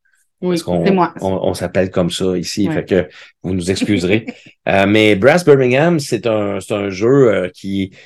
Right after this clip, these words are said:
Speaker 2: qui était comme une refonte d'un jeu qui s'appelait Brand, Brass Lancashire, que j'ai déjà eu ici, d'ailleurs, qui est probablement, je pense, dans mon backstore à un côté.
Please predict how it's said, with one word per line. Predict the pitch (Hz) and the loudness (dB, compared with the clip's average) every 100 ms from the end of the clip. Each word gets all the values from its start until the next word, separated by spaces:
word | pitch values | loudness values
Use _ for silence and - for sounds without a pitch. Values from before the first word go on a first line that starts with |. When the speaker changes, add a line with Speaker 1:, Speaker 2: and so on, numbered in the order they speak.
| _ _ - | _ _ -12
Speaker 2:
qui | |
était | - - | -4 2
comme | 202 | 4
une | 165 | 6
refonte | 123 113 135 143 | 6 6 4 4
d'un | 127 110 | 4 2
jeu | 104 123 | 0 -2
qui | |
s'appelait | - 90 107 | -2 -2 -2
Brand, | 95 92 110 120 123 123 113 | -4 -4 -2 0 0 -2 -6
Brass | 92 90 117 131 - - | -10 -2 0 0 -4 -8
Lancashire, | 104 120 - 135 135 131 131 127 147 185 _ _ _ _ _ _ _ | -4 -2 0 -2 -2 0 2 2 0 -6 _ _ _ _ _ _ _
que | - | -6
j'ai | 110 139 | -2 0
déjà | 139 175 170 | 2 4 4
eu | 175 190 | 2 0
ici, | 143 - | -4 -4
d'ailleurs, | 233 156 | -2 -2
qui | 160 | -4
est | 139 | -6
probablement, | 123 123 | -4 -4
je | 147 | -6
pense, | 131 127 | -8 -6
dans | 113 | -6
mon | 98 101 | -4 -4
backstore | 95 90 - 101 101 | -2 -4 -6 -8 -6
à | 87 | -8
un | 85 | -8
côté. | - 78 - - | -8 -8 -8 -12